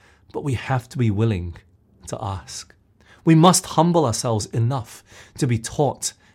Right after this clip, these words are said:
and guided by God. God cannot lead those who are too proud to be taught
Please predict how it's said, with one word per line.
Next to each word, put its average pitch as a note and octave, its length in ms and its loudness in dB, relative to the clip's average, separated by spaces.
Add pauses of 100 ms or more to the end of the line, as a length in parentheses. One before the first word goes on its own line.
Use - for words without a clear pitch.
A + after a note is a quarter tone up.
(120)
and A2 260 2
guided A2 480 0 (200)
by G#2+ 180 -4
God. F#2+ 400 -10 (1400)
God C#3+ 300 6
cannot D3 280 2
lead C3 260 2
those A#2 240 2
who C#3 100 0
are A2+ 40 2
too C3+ 240 -2
proud C3 440 0
to G#2 80 -8
be G#2 100 -2
taught A#2+ 320 0